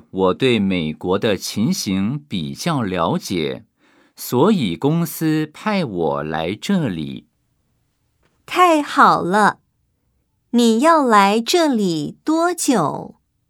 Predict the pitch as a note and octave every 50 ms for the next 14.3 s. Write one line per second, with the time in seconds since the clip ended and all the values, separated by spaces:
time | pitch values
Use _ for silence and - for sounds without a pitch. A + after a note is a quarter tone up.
0 | _ _ _ _ _ _ _ _ _ _ _ _ _ _ _ _ _ _ _ _
1 | - - F#3+ G3 G3 G3 G3 - - F#3 F3+ F#3 F#3 F3+ - - - - G#3 G#3
2 | G3+ G3 G3 F3+ D#3+ B2+ G#2+ F2+ E2+ F2 D#2+ D2+ D2 D#2 - - - - A#3+ A#3+
3 | G#3+ F3+ - - - E2 D#2 C#2 C#2 C#2+ D2+ F2 E2+ E2+ E2+ F#2 G#2+ A#2 A#2 -
4 | G#3+ G#3 F#3+ D3+ G#2+ F#2 D#2+ D#2 D2 C#2+ - B2+ E3 E3+ D3+ A2 F#2 E2 D#2+ D#2
5 | D#2 D2+ D2 D#2 E2 G2+ A#2+ C3 _ _ _ _ _ _ _ _ _ _ _ _
6 | _ _ _ _ _ _ _ _ _ _ _ _ _ _ _ - A3 G#3 F#3+ F3+
7 | F3+ - - C4 C#4 C#4 D4 D4 C#4 B3+ A3+ G3 F3 F3 F3 - - - - G#3+
8 | F#3 F#3+ G#3 A3 A3+ C4+ C4+ C4+ C4+ C#4 C#4 C#4+ D4 D4 _ _ _ _ - -
9 | C#4+ C#4 C4 B3 A#3+ A#3 A#3 _ - E4 F#4 F4+ D#4+ C#4 A#3 G#3 G#3 F#3 D#3+ D3
10 | D3 D3+ - - - - C4 B3+ B3+ B3 A#3+ - C#4+ B3 G#3+ G3+ - - C#4+ C#4+
11 | C#4+ D4 D#4+ E4+ D#4+ C4+ A3 F3+ D#3 - - _ _ _ _ _ _ _ _ _
12 | _ - C4+ B3+ B3 B3 B3+ A#3 - B3+ F#3+ E3 D#3 D3+ F3+ F#3+ G3+ G3+ - -
13 | - - - D#4 D#4 D#4+ D#4+ E4 E4 D#4+ - F4 E4+ F4 F4+ F#4 - - B3+ F#3+
14 | D#3 A#2 - - -